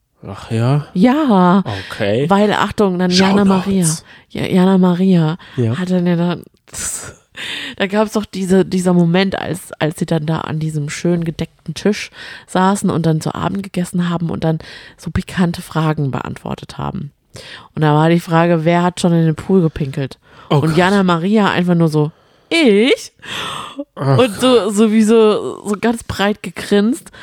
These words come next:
Speaker 2: und alle so, „Not your ernst.“ Und Umut hat total gelacht und hat es gefeiert. Und da habe ich dann gemerkt, die beiden passen einfach zusammen.
Speaker 1: Aber hast du das gefeiert?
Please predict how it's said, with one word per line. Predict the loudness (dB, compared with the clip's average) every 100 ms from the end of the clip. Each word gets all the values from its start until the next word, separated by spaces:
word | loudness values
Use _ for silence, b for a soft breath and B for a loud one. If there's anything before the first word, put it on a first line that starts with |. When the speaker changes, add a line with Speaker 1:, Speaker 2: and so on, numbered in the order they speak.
| B B B
Speaker 2:
und | -2 -2 _
alle | 0 2 2
so, | 2 2 0 -4 _ _ _
„Not | -2 2 2 0 -4 -2
your | 2 4 2 -2 _ 0
ernst.“ | 2 2 0 -4 -12 -20 B B _
Und | 0 0 -10
Umut | -8 -4 -4 -4
hat | -14 -16 -14 -6
total | 2 6 6
gelacht | 6 4 0 -2
und | 0
hat | -2
es | -6 -8
gefeiert. | -8 -4 -4 -4
Und | -4
da | -4 -4 -4
habe | -4
ich | -2
dann | 0
gemerkt, | 2 2 2 0 -8 _
die | -10 -6
beiden | -6 -8
passen | -12 -18 -18
einfach | -20 -18 -20
zusammen. | -20 -20 -20 -20 _ _ _ _
Speaker 1:
Aber | -10 -6 -4
hast | -6 0
du | 2
das | 2 0
gefeiert? | -4 -4 -4 -4 -6